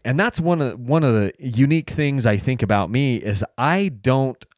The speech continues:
I'm not the sugar pill kinda guy. When I buy something for my bike, it doesn't matter if I spent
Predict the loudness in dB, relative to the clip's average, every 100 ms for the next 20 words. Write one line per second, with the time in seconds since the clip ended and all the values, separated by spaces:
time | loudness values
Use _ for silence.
0 | -10 -4 -2 -2 -2 -4 -2 -2 0 0
1 | 2 2 2 -2 -4 -4 -4 -8 -10 -14
2 | -20 _ _ _ _ _ _ _ _ _
3 | _ _ -2 0 2 2 2 0 0 0
4 | 0 0 0 0 0 2 0 2 2 4
5 | 4 4 4 4 2 0 -2 -2 -2